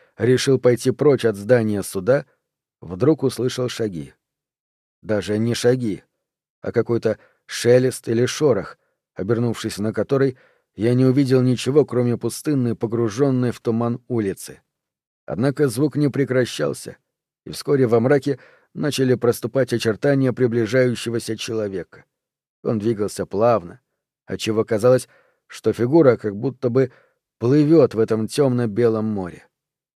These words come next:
Когда прохожий, коим был худой старик в чёрном длинном плаще, подошёл ближе, всё ещё не замечая меня, я окликнул его. «Прошу прощения, вы не подскажете, который час?»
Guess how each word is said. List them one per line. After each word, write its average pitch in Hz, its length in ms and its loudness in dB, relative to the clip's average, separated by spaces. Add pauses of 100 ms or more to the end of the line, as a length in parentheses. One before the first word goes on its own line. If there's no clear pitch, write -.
(360)
Когда 127 420 6
прохожий, 120 760 0 (400)
коим 123 360 4
был 127 180 4
худой 123 340 2
старик 123 340 2
в - 60 -20
чёрном 127 400 2
длинном 117 440 2
плаще, 113 380 0
подошёл 107 440 0
ближе, 127 400 0 (320)
всё - 160 -10
ещё 110 340 -4
не 107 200 0
замечая 113 600 0
меня, 98 400 -4 (440)
я 143 300 4
окликнул 110 500 -2
его. 90 300 -8 (540)
«Прошу 131 340 4
прощения, 156 680 6 (260)
вы 123 180 2
не 156 100 6
подскажете, 156 640 4
который 175 460 6
час?» - 420 4